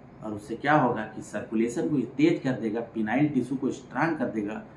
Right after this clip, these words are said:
और उसके chamber में बहुत देर तक blood के जो है भरे रखता है और उससे क्या होता है तनाव काफ़ी देर तक रहता है। साथियों ये एक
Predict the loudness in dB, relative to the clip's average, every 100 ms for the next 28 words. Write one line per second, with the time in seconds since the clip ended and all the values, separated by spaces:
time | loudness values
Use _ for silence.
0 | -20 -10 -6 -6 -4 -4 0 2 6 6
1 | 8 6 6 4 2 2 6 6 6 2
2 | 2 -8 -18 -20 -20 -16 0 6 6 6
3 | 2 0 -2 -6 -8 -16 -20 -20 -20 -20
4 | -20 -20 -20 -20 -20 -20 -20 -20 -20 -16
5 | 0 6 8 8 6 4 4 4 2 -2
6 | -8 -6 -4 -2 -2 -4 -2 2 4 2
7 | 0 -8 -10 -4 -4 -6 -16 -16 -18 -18
8 | -18 -18 -18 -20 -20 -20 -20 -20 -8 4
9 | 8 10 10 8 6